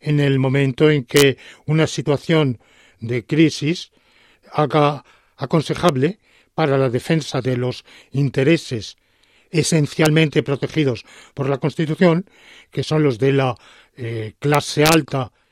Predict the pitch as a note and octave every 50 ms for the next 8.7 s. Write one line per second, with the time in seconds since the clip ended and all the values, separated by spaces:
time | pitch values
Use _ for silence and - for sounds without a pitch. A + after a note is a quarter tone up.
0 | _ _ _ _ _ _ - - D3+ D3+ D#3+ D3 D#3+ D3 C#3 C3+ C#3+ D#3+ F3 D#3+
1 | D3 C#3 B2+ G#2+ _ - - - _ _ - D3 - C#3 C3+ - B2+ - - E3
2 | D#3+ C3+ A#2 G2+ _ _ _ _ _ _ - B2+ A#2 C3+ C3 - D3+ D3 C3 -
3 | D#3+ D#3 F3 E3+ C#3+ - - D3+ D3+ - _ - - - - - - _ - F3
4 | E3+ C#3+ C3 - - B2 B2+ - - - - - D3+ D3+ C#3 C3 B2 C3+ C3+ C3+
5 | C3 A#2 C#3+ C#3+ D3 C#3+ C#3+ C#3 C3 - C3 B2 B2 A#2 - - C#3+ C#3 C#3+ D3
6 | - _ - - - - _ - - D3+ C#3+ A#2+ B2 C3 C3+ C3+ C3+ B2+ - -
7 | D3 C#3 C#3 C#3 D3+ - _ _ _ _ _ - - C#3 - - C#3 C3 C3 C3+
8 | B2+ B2+ A#2+ A#2+ B2 A#2 A2+ - C3+ B2+ B2 A#2 -